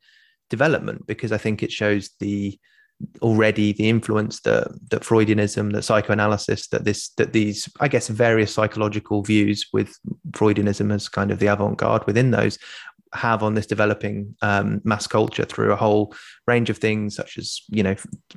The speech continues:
take film, for example. I think there's, you can see how some of those seeds are sown, and then, um, that's the change that then psychoanalysis, um, responds to.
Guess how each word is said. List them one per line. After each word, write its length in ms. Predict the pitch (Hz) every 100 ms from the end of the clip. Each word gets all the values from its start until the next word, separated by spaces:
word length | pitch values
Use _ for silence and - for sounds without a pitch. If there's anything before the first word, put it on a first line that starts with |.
| - _
take 200 | - 107
film, 300 | - 104 107
for 140 | 104 104
example. 420 | 101 104 107 -
I 60 | 104
think 320 | 104 104 -
there's, 340 | 104 101 - - - -
you 100 | -
can 140 | 110 107
see 200 | - 110
how 140 | 104
some 160 | 104 104
of 60 |
those 180 | 101 95
seeds 260 | - 107 101
are 60 |
sown, 360 | - 104 104 104
and 120 | 101
then, 280 | 101 101 98 _ -
um, 460 | 101 98 98 98 -
that's 200 | 110 -
the 100 | 107
change 400 | - 104 104 -
that 100 | -
then 180 | 101 104
psychoanalysis, 880 | - 107 110 107 110 107 - - - 107
um, 360 | 101 101 98 - - -
responds 340 | 107 110 104
to. 140 | -